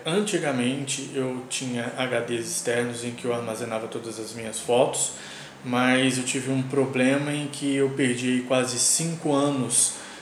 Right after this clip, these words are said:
de fotografia e nem pude até mesmo atender as noivas,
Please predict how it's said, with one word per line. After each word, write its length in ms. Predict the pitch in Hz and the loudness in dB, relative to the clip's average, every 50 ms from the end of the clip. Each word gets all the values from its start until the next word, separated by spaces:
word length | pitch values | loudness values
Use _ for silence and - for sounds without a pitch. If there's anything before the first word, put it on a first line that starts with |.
| - - | -14 -12
de 500 | 139 123 - 127 123 120 120 120 120 113 - | -6 -4 0 2 2 4 4 2 2 0 -2
fotografia 1040 | - - 135 131 135 131 123 127 123 117 113 - - - 143 160 175 151 123 107 - - - - - - - - - - - | 2 2 2 2 2 0 2 4 4 4 4 2 0 -2 -2 -2 0 2 0 0 0 -4 -10 -14 -14 -14 -14 -14 -16 -12 -6
e 300 | 139 131 127 127 131 127 | -4 -2 0 0 0 0
nem 260 | 131 139 151 185 208 | 0 2 2 2 0
pude 580 | 196 - - 175 180 190 208 202 160 135 147 139 | -2 -4 -4 -2 0 2 2 2 2 2 2 4
até 280 | 127 123 - 151 143 139 | 4 4 4 2 2 2
mesmo 380 | 139 139 143 143 135 143 143 | 4 4 4 4 4 2 0
atender 720 | 139 139 139 - 156 151 151 143 131 127 135 139 135 131 | 0 -2 -2 -2 -2 -2 -2 -2 -2 0 2 4 4 4
as 260 | 127 123 117 113 - | 4 2 0 -2 -2
noivas, 840 | 123 123 123 127 135 147 156 147 135 139 147 151 143 - - - - | 0 2 4 4 4 4 4 2 2 2 2 2 4 2 0 0 -4